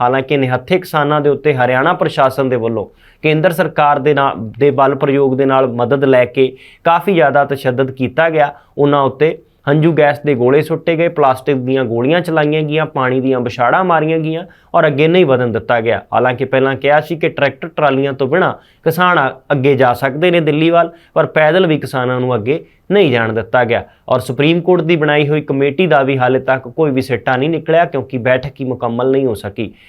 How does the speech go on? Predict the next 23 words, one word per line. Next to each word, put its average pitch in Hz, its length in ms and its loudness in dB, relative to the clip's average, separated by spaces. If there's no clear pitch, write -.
ਜੇਕਰ 127 220 0
ਉਹ 131 60 2
ਬੈਠਕ 131 360 -2
ਨਹੀਂ 147 240 2
ਹੋਈ 175 320 0
ਤਾਂ 156 80 4
ਉਸ 151 220 0
ਦਾ 156 120 4
ਪਿੱਛੇ 147 280 -2
ਕ-, 156 240 0
ਕਿਸਾਨਾਂ 139 380 -2
ਨੇ 156 100 2
ਕਾਰਨ 143 360 0
ਦੱਸਿਆ 160 340 0
ਕਿ 165 100 -4
ਉਸ 151 120 0
ਦੇ 151 140 0
ਵਿੱਚ 156 200 0
ਏਜੰਡੇ 147 400 2
ਹੀ 214 60 2
ਸਿਰਫ 165 300 -2
ਉਹ 165 140 4
ਨੇ 156 160 0